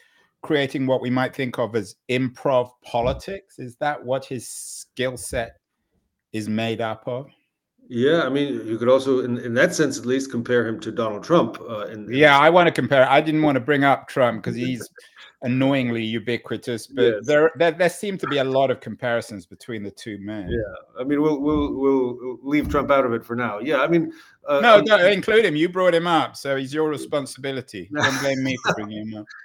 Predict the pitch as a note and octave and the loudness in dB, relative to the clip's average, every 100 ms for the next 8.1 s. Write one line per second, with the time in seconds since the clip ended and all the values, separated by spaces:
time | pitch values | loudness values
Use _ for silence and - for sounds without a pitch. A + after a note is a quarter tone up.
0 | _ B2+ C#3 D3 C#3 B2+ C3 B2 C#3 C3 | _ -2 4 6 4 4 2 2 0 -2
1 | G#2 G2+ A#2 C3+ C#3+ C3+ C#3+ E3+ D#3+ - | -6 -8 -12 -6 -4 -2 0 0 0 -12
2 | _ _ D#3+ F3 D#3+ D#3+ C#3 - C3+ B2 | _ _ 2 4 6 2 0 -10 -10 -8
3 | - D#3 C3+ B2 A#2 C#3 F3+ F3 C3 A#2+ | -4 -4 -4 -8 -6 -2 -2 -2 -4 -4
4 | A#2+ A#2 B2 A#2 C#3 B2+ C#3 C3 A2 - | -4 -6 -8 -8 -8 0 0 0 -10 -18
5 | _ - D3+ C#3 B2 A2+ _ _ _ _ | _ -14 -6 -4 -4 -6 _ _ _ _
6 | _ - A#2 A2 G#2 F2+ _ _ - C3 | _ -14 -12 -12 -14 _ _ _ -10 -8
7 | A#2+ C3 E3 C#3+ G#2 G2+ A#2+ A2 - A#2+ | -4 6 6 6 2 -6 -10 -10 -8 -8